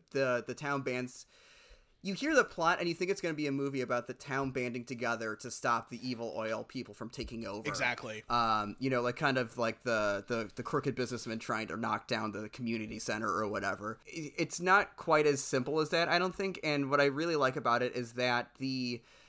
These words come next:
Speaker 1: the townspeople are really eager to, um, kinda cash out and leave, except for one character that I think we'll get into in a little bit. Um,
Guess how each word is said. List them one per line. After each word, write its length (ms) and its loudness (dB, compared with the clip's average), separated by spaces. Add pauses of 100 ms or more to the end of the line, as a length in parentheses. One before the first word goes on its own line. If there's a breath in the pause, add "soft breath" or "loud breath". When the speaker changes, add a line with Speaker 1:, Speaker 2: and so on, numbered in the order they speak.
(260 loud breath)
Speaker 1:
the 60 -6
townspeople 760 -2
are 580 4 (180)
really 340 -2
eager 380 -2
to, 800 -2
um, 460 0 (280)
kinda 220 -2
cash 380 -2
out 240 -2
and 200 -4
leave, 240 -2
except 340 -2
for 120 0
one 360 0
character 460 -4
that 160 -8
I 20 -6
think 200 -12
we'll 100 -8
get 140 -8
into 280 -12
in 60 -14
a 80 -10
little 240 -10
bit. 260 -10 (600 loud breath)
Um, 540 4